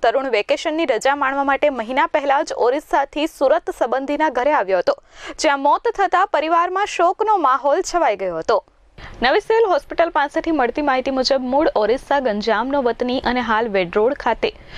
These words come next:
રહેમતનગરમાં રહેતા રામચંદ્ર શાહુ સંચા ખાતામાં નોકરી કરી વતન ખાતે રહેતા પરિવારનું ગુજરાન ચલાવે છે. રામચંદ્ર શાહુના સંતાન પૈકી રાકેશ વતનમાં ધોરણ સાતમાં અભ્યાસ કરતો હતો. મહિના પહેલા તે વેકેશનની મજા માણવા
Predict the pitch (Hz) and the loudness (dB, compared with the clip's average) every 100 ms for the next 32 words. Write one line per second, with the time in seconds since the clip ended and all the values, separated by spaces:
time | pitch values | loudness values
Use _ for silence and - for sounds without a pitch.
0 | - - 233 294 392 440 359 359 359 370 | -10 -2 0 2 0 0 0 2 2 2
1 | 320 302 302 254 220 262 294 277 285 277 | 2 2 0 2 -2 -2 -2 -2 -2 0
2 | 254 233 196 - - 247 285 370 392 285 | 0 -2 -6 -12 -4 -2 0 -2 0 -2
3 | 277 285 269 214 208 294 247 240 262 262 | -2 -2 0 0 0 -2 0 -2 0 -2
4 | - 285 311 254 - 254 240 247 254 202 | 0 -4 -2 -2 0 -2 -2 -2 0 -2
5 | 220 226 214 214 247 214 190 208 208 269 | 0 0 -2 -4 -4 -2 0 0 -2 -2
6 | 220 180 170 143 - - - - - - | -2 0 -2 -2 -4 -4 -10 -14 -10 -6
7 | - 269 311 403 415 427 440 359 285 311 | 0 0 0 -2 0 0 2 2 0 2
8 | 349 359 311 233 233 233 320 302 269 285 | 2 2 0 -2 -2 -2 -2 -2 -2 -2
9 | 285 185 185 220 277 - 214 196 254 262 | 0 0 0 -2 -2 -2 0 0 0 -2
10 | 214 240 233 240 254 269 254 - 240 285 | 0 0 0 -4 -2 -2 -2 -2 -2 0
11 | 226 180 208 208 - 190 - 160 - - | -2 -2 -2 -2 -2 -4 0 0 -2 -4
12 | - - - - 311 359 440 466 370 359 | -12 -14 -10 -2 0 2 2 2 2 2
13 | 415 415 294 220 330 - 349 359 311 233 | 2 0 0 0 -2 0 2 2 2 2
14 | 294 311 285 285 | 2 2 2 2